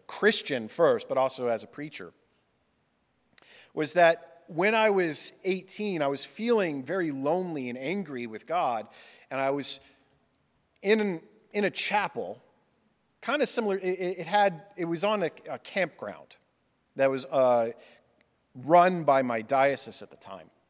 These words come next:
And it had windows a lot like this, not stained glass, but windows. And it was on kind of a nature preserve. So it was actually a very beautiful sight, a r-, like wall-to-wall, um, windows like this. So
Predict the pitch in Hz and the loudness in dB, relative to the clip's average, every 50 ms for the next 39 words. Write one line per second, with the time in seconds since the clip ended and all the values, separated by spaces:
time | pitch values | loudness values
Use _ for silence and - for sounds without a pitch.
0 | _ _ _ - _ _ - 156 160 165 156 185 214 220 202 165 151 143 170 214 | _ _ _ -20 _ _ -6 -6 -4 -4 0 2 2 2 2 0 -2 -2 0 0
1 | 240 220 180 170 147 135 120 135 147 170 185 160 151 143 127 123 143 120 - - | 2 4 4 4 4 4 2 4 4 6 6 6 4 0 0 -2 -2 -2 -2 -2
2 | 160 165 170 175 - - - 185 180 165 151 135 139 156 156 151 131 110 - - | 0 0 0 0 -2 -4 -4 -4 -4 -4 -6 -2 0 2 2 2 0 -2 -6 -10
3 | - 127 117 - - 123 143 180 196 175 135 113 110 110 - - - - - _ | -10 -10 -10 -10 -10 -8 -6 -6 -4 -4 -4 -4 -4 -6 -8 -14 -20 -20 -18 _
4 | 147 147 147 139 165 185 190 196 190 - 170 160 147 135 135 139 156 175 190 185 | -6 -6 -4 0 0 2 2 0 -2 -2 -4 -4 -4 -4 -4 -6 -4 -4 -4 -4
5 | - - - - 127 110 101 113 98 101 107 - 135 127 131 135 135 165 180 180 | -6 -10 -12 -12 -12 -12 -10 -10 -10 -10 -8 -4 -4 -2 -2 0 2 4 4 4
6 | - 165 143 127 127 139 131 120 120 139 151 143 131 127 120 - - 143 131 120 | 2 -4 -6 -4 -4 -4 -4 -4 -6 -6 -6 -6 -6 -8 -10 -8 -4 -4 -4 -4
7 | 120 - - - - - - 120 113 117 151 - - 135 123 117 104 - 123 139 | -4 -8 -14 -20 -20 -10 -8 -8 -6 -6 -10 -12 -8 -6 -6 -6 -6 -6 0 6
8 | 170 185 190 190 185 - 175 151 147 151 160 160 160 156 151 147 139 127 123 - | 8 8 8 8 6 0 -6 -8 -2 4 6 6 8 6 6 4 0 -2 -12 -18
9 | - _ _ - 123 117 117 117 113 110 110 107 _ _ _ _ _ _ _ _ | -20 _ _ -4 -2 -2 -2 -2 -4 -8 -12 -14 _ _ _ _ _ _ _ _
10 | _ _ 123 143 165 165 151 120 104 92 92 - 87 - _ - 69 - - - | _ _ -6 -4 -4 -2 -2 -4 -8 -8 -10 -14 -18 -16 _ -18 -18 -16 -18 -20
11 | - _ _ _ _ _ _ _ _ - - 170 175 151 147 139 131 | -20 _ _ _ _ _ _ _ _ -8 2 6 8 8 8 8 4